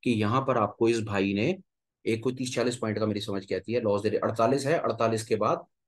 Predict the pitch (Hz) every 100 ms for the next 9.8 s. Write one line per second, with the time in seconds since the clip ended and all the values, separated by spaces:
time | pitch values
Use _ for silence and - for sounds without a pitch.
0 | _ _ _ 117 113 110 98 104 90 -
1 | 127 120 120 120 113 107 110 104 113 110
2 | 127 131 110 - 101 123 117 107 101 101
3 | 98 101 95 - 101 - 123 - _ _
4 | _ 131 131 127 113 113 110 110 104 -
5 | _ _ 123 120 143 143 135 156 - 120
6 | 113 143 131 123 113 131 135 135 127 127
7 | 131 127 127 143 135 127 131 131 131 123
8 | 131 131 127 127 131 120 117 123 - 123
9 | 120 120 127 123 123 123 123 139